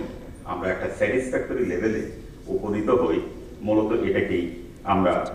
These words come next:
উন্নয়ন হিসাবে বিবেচনা করি। আমি আশাবাদী যে আজকের এই আয়োজনের মাধ্যমে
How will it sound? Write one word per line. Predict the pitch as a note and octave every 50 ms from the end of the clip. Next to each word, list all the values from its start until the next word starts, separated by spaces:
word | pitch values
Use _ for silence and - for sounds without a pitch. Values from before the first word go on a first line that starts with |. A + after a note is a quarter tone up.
| - - - - - - - - - - - - - -
উন্নয়ন | A2 A2 G#2+ A2 A2 G#2+ G#2+ G#2+ G#2+
হিসাবে | G#2 G#2+ G2+ F#2 E2+ E2+ E2+ D#2+ - - - - - - - - -
বিবেচনা | - - - - - - - - F3 F3
করি। | - - - - - - - - - - - - - - - - - - - - - - - - - - - - - - - - - - - - - - - - - - - - - - - - - - - - - - - - -
আমি | G2 G#2 B2+ -
আশাবাদী | A#2 A2+ A#2+ - F3+ F3 F3 F3 - - - - - - - - - - - - - - -
যে | - F2+ G2 G2 F#2 F2+ F2+ - - - -
আজকের | - - - - - B2 B2
এই | A#2+ B2
আয়োজনের | B2 - - F2+ - A2+ A2 B2 C3+ C3
মাধ্যমে | - - F2 E2+ E2+ - C3 C3+ - A2